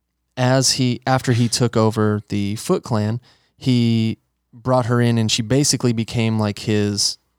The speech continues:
not s-, I don't wanna say second in command, but she worked very closely with him. She's basically, like, his head bodyguard.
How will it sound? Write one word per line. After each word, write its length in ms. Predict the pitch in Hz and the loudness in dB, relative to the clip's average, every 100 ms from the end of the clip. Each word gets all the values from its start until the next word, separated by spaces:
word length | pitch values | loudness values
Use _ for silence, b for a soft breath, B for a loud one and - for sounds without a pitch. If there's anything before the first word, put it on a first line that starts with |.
| _ _ _ _ _ _ _ _ _ _ 50 50 | _ _ _ _ _ _ _ _ _ _ _ _
not 320 | - 151 175 | -4 0 0
s-, 340 | - - - - - - - | 0 0 0 -2 -10 -18 -6
I 320 | 175 160 170 | -2 0 0
don't 120 | 185 | 2
wanna 120 | 170 | 4
say 160 | 156 147 | 4 2
second 300 | - 143 131 | 2 2 0
in 80 | 127 | -2
command, 320 | 127 127 120 | 0 0 2
but 80 | 113 | 2
she 180 | - 120 | 2 2
worked 300 | 113 117 110 | 2 0 0
very 260 | 117 117 | 0 0
closely 360 | - 123 113 113 | 0 0 0 0
with 140 | 107 | -2
him. 60 | 101 | -2
She's 220 | - 113 | -2 -2
basically, 640 | 110 - - 127 131 120 113 | -4 -8 0 2 2 2 2
like, 280 | 107 104 - B B B B B _ | 2 0 -6 B B B B B _
his 300 | - 127 107 | -2 0 2
head 320 | 123 120 110 | 2 0 2
bodyguard. 600 | 104 95 90 76 - - | 0 -2 -4 -8 -10 -16